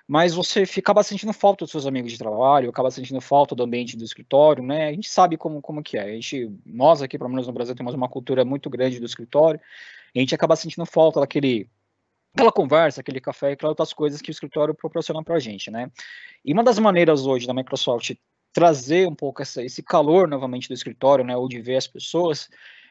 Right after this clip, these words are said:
é esse modo de auditório, né. Então, esse modo de, de auditório, ele, eu vou até trazer já um ponto que, assim, se você não vê agora,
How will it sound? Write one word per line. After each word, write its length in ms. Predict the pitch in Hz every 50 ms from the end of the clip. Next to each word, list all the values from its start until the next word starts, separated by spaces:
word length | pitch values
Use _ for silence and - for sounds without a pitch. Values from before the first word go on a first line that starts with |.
| _ -
é 100 | 131 135
esse 220 | 147 151 - -
modo 340 | 165 156 156 170 170 165 170
de 120 | 151 160
auditório, 480 | 185 175 165 196 - - 190 170 139 123 - _ _ _ _ _ _ _ _ _ _
né. 100 | - 117
Então, 200 | 117 - 143 156
esse 160 | 165 - -
modo 300 | 170 151 156 175 180 175 160
de, 280 | 147 151 160 156 147 143
de 80 | 139
auditório, 640 | 156 151 151 139 147 127 - 160 185 202 175 139 113 -
ele, 880 | - 123 135 139 139 135 131 123 120 117 117 113 104 98 - - - -
eu 140 | - 123 120
vou 120 | 113 139 147
até 380 | - 196 190 202 196 180 - _ _ _
trazer 400 | - 165 160 151 139 139 151 143
já 140 | 131 147 135
um 120 | 131 131
ponto 380 | 127 - 165 190 196 175 - -
que, 100 | - 190
assim, 220 | 180 - - 147
se 140 | 135 - 160
você 240 | 156 165 - - 196
não 200 | 202 226 214 175
vê 220 | 139 151 170 175
agora, 500 | 160 135 117 127 143 151 151 131 110 104